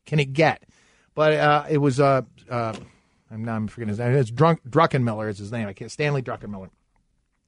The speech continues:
He was on C N B C. I love the term he looked, he, he used. He said, "Can we stop this monetary radicalism?" You know, these central banks that are just,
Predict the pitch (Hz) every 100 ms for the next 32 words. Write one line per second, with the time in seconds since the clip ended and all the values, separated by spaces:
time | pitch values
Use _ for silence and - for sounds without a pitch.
0 | - 180 170 156 147 143 131 - 127 98
1 | _ _ _ _ 139 185 220 185 165 160
2 | 135 117 117 113 - 131 127 123 120 123
3 | 113 - 120 139 - 156 196 - 175 180
4 | 160 127 120 127 147 160 - 143 120 110
5 | 117 120 123 123 123 135 - _ _ _
6 | _ _ _ 143 139 123 - 170 170 160
7 | 147 143 - 131 120 120 -